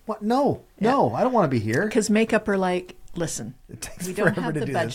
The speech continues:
Speaker 1: this.
Speaker 2: for
Speaker 1: Yeah.
Speaker 2: that anymore. We've already just got Ryan wearing a bandage on his arm."
Speaker 1: Easier.
Speaker 2: Yeah.
Speaker 1: Easier.
Speaker 2: Yeah.
Speaker 1: Um, but yeah, that wasn't, but the biggest problem I had with that was that he seemed to just skirt over the idea, uh, the whole notion that this is a very traumatic memory for her.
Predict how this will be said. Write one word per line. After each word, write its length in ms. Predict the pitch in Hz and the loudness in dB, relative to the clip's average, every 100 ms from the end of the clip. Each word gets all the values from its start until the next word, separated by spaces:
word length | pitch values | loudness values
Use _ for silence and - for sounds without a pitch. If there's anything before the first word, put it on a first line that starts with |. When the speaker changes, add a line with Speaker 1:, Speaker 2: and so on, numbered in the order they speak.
| - | -6
Speaker 1:
this. 80 | - | -4
Speaker 2:
for 60 | |
Speaker 1:
Yeah. 80 | 170 | -2
Speaker 2:
that 80 | 147 | -2
anymore. 340 | 156 151 147 | -4 -6 -4
We've 180 | 156 180 | -2 4
already 240 | 220 233 | 4 4
just 180 | 196 202 | 2 -2
got 180 | 190 151 | -2 0
Ryan 300 | 185 170 170 | 0 0 0
wearing 180 | 165 160 | -2 -2
a 40 | |
bandage 400 | 147 147 151 151 | -2 -2 0 -2
on 120 | 151 | -2
his 120 | 151 143 | -4 -4
arm." 260 | - 147 | -6 0
Speaker 1:
Easier. 480 | 135 123 110 101 82 - | 4 4 4 0 -4 -10
Speaker 2:
Yeah. 180 | - 147 - | -6 -6 -4
Speaker 1:
Easier. 440 | 117 90 90 82 - | -4 -2 -4 -6 -8
Speaker 2:
Yeah. 120 | - - - - - | -12 -12 -16 -18 -8
Speaker 1:
Um, 540 | 110 110 110 107 117 - | -4 -2 -2 -4 -6 -4
but 80 | 135 | -2
yeah, 80 | |
that 140 | 120 170 | 2 2
wasn't, 200 | 160 156 | 0 -2
but 100 | 123 | -2
the 60 | |
biggest 220 | 120 139 131 | -2 -2 0
problem 220 | 131 110 | -2 0
I 60 | 113 | 0
had 140 | 127 | 0
with 120 | 98 101 | -2 -4
that 140 | 85 | -4
was 120 | 95 | -4
that 160 | 101 90 | -6 -4
he 320 | 113 104 110 120 - - - - - - - - - - - - | -2 -2 -4 -8 -14 -20 -20 -20 -20 -20 -20 -20 -20 -20 -20 -10
seemed 220 | - 151 | -4 -2
to 60 | 131 | 0
just 220 | 123 - | 0 -2
skirt 240 | - 151 | 2 4
over 140 | 139 117 | 4 2
the 100 | 117 | 0
idea, 360 | 107 110 110 | 0 -2 -4
uh, 180 | - 113 | -4 -6
the 140 | 104 | -2
whole 220 | 107 117 113 | 0 2 2
notion 440 | 113 139 - 113 | 4 4 4 0
that 240 | 101 101 | 0 0
this 180 | 123 113 | -2 -2
is 100 | 104 | -2
a 60 | 104 | 0
very 200 | 117 123 | 0 0
traumatic 640 | - 110 113 123 107 - - - - _ - | 2 2 4 2 0 -6 -18 -20 -20 _ -2
memory 460 | 107 127 175 107 | 2 4 4 2
for 180 | 98 101 | 0 -4
her. 340 | 98 90 107 | -4 -2 -4